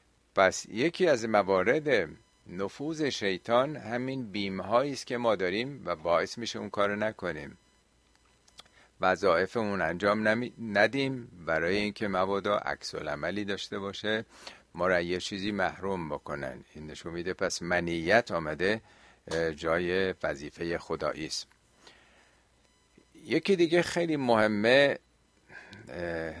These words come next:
کلمه قرآنیش نزغه، نزغ با عین، غین در واقع. با ز، رزه. نزغ یعنی آشوب به پا کردن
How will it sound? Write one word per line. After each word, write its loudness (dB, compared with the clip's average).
کلمه 0
قرآنیش 2
نزغه، 4
نزغ 2
با 2
عین، -4
غین -4
در -4
واقع. -8
با -6
ز، -10
رزه. 0
نزغ 2
یعنی 2
آشوب 4
به 2
پا 2
کردن 0